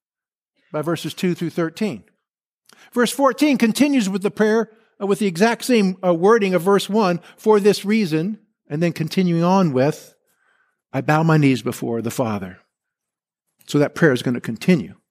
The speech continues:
So why did Paul go down this, this rabbit trail, bookending both sides of his past, this passage with his imprisonment and with his suffering?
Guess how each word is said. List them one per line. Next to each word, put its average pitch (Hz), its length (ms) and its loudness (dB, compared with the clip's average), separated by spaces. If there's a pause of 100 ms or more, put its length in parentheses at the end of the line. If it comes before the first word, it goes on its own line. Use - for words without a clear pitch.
(1120)
So 220 120 -4
why 285 200 2
did 311 120 -2
Paul 262 280 4
go 240 140 2
down 233 260 0
this, - 360 -2 (120)
this 165 240 -8
rabbit 208 300 0
trail, 175 380 -4 (420)
bookending 254 580 0
both 247 200 2
sides 240 420 0
of 180 220 -4 (240)
his 180 140 -8
past, 208 440 -2
this 175 160 2
passage 202 480 0
with 160 160 0
his 180 180 2
imprisonment 170 680 -2 (400)
and 170 160 0
with 190 140 2
his 175 140 2
suffering? 120 640 -4